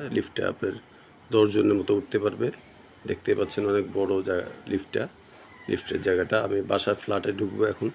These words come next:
এটা বারোশো পঞ্চাশ স্কয়ার ফিটের ফ্ল্যাট। এই যে ড্রয়িং রুম, এটা পার্কিং সহ বারোশো পঞ্চাশ স্কয়ার ফিট ফ্ল্যাটটার সাইজ। এই যে ড্রয়িং ডাইনিং এটা, আর আপনার আলো বাতাস হবে ড্রয়িং ডাইনিংয়ে। আর বাম পাশে একটা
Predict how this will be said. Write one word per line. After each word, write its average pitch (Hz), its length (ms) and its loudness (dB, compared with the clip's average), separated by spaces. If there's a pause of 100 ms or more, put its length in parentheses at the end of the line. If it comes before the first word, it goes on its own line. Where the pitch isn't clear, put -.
(560)
এটা 107 160 -4
বারোশো 95 460 0
পঞ্চাশ 110 440 4
স্কয়ার 101 320 0
ফিটের 104 340 -2
ফ্ল্যাট। 113 220 2 (680)
এই - 100 -4
যে 98 60 4
ড্রয়িং 104 380 6
রুম, 107 180 4
এটা 107 220 4 (120)
পার্কিং 113 400 2
সহ 110 320 2
বারোশো 110 420 2
পঞ্চাশ 107 380 0
স্কয়ার 98 280 -4
ফিট 98 240 -10 (720)
ফ্ল্যাটটার - 400 -2 (100)
সাইজ। 82 220 0 (640)
এই 107 80 -6
যে 92 80 2
ড্রয়িং 101 380 4
ডাইনিং 101 280 4
এটা, 101 220 2 (840)
আর 92 220 2 (280)
আপনার 95 280 -2 (300)
আলো 104 200 2
বাতাস 95 380 0
হবে 95 200 0
ড্রয়িং 98 320 2
ডাইনিংয়ে। 98 420 2 (720)
আর 104 160 -2
বাম 98 180 4
পাশে 98 300 -2
একটা 98 240 -2